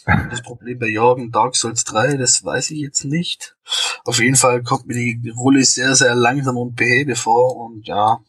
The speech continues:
Speaker 2: da werde ich mich jetzt dann nochmal die Tage dran setzen und mit einer neuen Klasse anfangen.
Speaker 1: Ich hab mir Jörgs Let's Play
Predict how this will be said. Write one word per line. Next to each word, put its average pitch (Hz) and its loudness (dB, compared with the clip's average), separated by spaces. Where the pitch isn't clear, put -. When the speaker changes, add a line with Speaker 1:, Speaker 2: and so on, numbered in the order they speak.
Speaker 2:
da 104 2
werde 104 2
ich 117 -6
mich 113 -8
jetzt 113 -6
dann 110 -8
nochmal 107 -4
die - -10
Tage 110 -2
dran 110 -6
setzen 107 -4
und 104 -2
mit - -12
einer 107 -2
neuen 101 2
Klasse 90 -2
anfangen. 95 -8
Speaker 1:
Ich 104 0
hab - -8
mir 110 2
Jörgs 110 2
Let's 113 0
Play 107 2